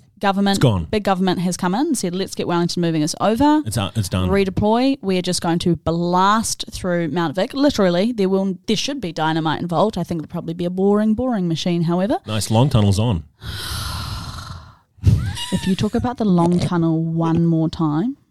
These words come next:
Speaker 1: you're gonna bleed out on the tarpaulin underneath you, I swear to God. For those of you who don't know what the long tunnel is,
Speaker 2: It's so big.
Speaker 1: the long tunnel is a pie-in-the-sky, Dreamworld animation-esque Pixar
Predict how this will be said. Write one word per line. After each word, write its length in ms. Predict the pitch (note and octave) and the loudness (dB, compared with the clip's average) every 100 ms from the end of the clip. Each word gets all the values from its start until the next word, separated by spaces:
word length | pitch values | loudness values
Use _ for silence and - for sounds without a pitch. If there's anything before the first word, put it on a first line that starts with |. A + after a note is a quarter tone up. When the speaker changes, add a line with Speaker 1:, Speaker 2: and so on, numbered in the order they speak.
| _ _ _ _ _ - | _ _ _ _ _ -8
Speaker 1:
you're 160 | F3 | -4
gonna 160 | E3 D#3 | 0 0
bleed 320 | - D3+ C#3+ | -2 -4 -4
out 120 | C#3+ - | -6 -2
on 100 | B2+ | -2
the 80 | C#3 | -2
tarpaulin 600 | F3 D#3 - C3 D3 D#3 | -4 -4 -2 0 0 0
underneath 460 | D#3 D#3 D3+ D#3 | -2 -2 -4 -4
you, 140 | - D3+ | -6 -6
I 100 | E3 | -6
swear 320 | - - E3+ | -6 -6 -6
to 80 | E3+ | -6
God. 300 | - D#3 F3 - - - | -6 -6 -6 -10 -18 -4
For 80 | C4 | 2
those 220 | C#4+ E4 | 2 2
of 100 | F#4+ | -2
you 120 | F#4 D#4+ | -6 -4
who 120 | C#4 | -4
don't 240 | F#3 E3 | -2 -4
know 140 | D#3 D#3+ | -4 -6
what 140 | - | -6
the 80 | D3+ | -8
long 200 | C#3+ A2 | -8 -10
tunnel 360 | - C#3 C#3+ - | -10 -8 -8 -10
is, 200 | - - | -12 -12
Speaker 2:
It's 180 | - | -6
so 240 | - - - | -6 -6 -2
big. 360 | - - - - _ _ | -2 -2 -16 -18 _ _
Speaker 1:
the 100 | F#3+ | -4
long 340 | G3+ A3 C4+ | -2 0 0
tunnel 560 | C#4 - E3 C#3 D3+ A3+ - | -2 -4 -4 -4 -6 -10 -6
is 180 | F3 E3+ - | -6 -6 -8
a 420 | E3+ D#3+ E3 E3 - _ _ _ _ _ - | -6 -4 -6 -8 -12 _ _ _ _ _ -6
pie-in-the-sky, 1400 | - G#3 A3+ C4 C#4+ B3+ B3+ - - E3 D3+ D3 D#3+ F3 _ _ - | -4 -2 0 0 0 0 -2 -4 -6 -6 -6 -8 -10 -14 _ _ -12
Dreamworld 1040 | F#3+ F#3+ G3+ A#3 B3+ B3 A3+ A3 G#3 G#3 - | -6 -2 0 2 4 4 4 2 0 -2 -6
animation-esque 1500 | G3 G3 G3 F3 E3+ - F3+ E3+ E3+ E3 - F3 E3+ - - | -2 0 0 2 0 0 -2 -2 -4 -8 -8 -4 -4 -4 -2
Pixar 680 | - G3+ - - G3+ G3 F#3 | 0 0 -6 -4 -2 0 -2